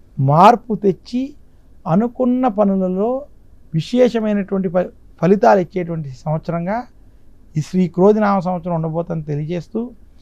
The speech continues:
కుంభరాశి వారి ఈ సంవత్సరం మరింత శుభ ఫలితాలు పొందాలి అనుకుంటే శనివారం శివాలయంలో అభిషేకాలు వంటివి చేసుకోవడం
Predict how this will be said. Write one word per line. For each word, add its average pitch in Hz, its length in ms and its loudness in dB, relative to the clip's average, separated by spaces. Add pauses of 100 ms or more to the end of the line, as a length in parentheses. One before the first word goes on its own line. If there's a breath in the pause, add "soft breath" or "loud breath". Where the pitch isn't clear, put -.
(480)
కుంభరాశి 247 480 6
వారి 240 200 4
ఈ - 60 -2
సంవత్సరం 208 300 0 (200)
మరింత 254 520 2
శుభ 190 120 -2 (100)
ఫలితాలు 185 420 -2
పొందాలి 151 500 -2
అనుకుంటే 135 400 -10 (1120)
శనివారం 233 680 4 (200)
శివాలయంలో 214 720 2 (100)
అభిషేకాలు 220 680 2
వంటివి 180 320 -4
చేసుకోవడం 151 480 -10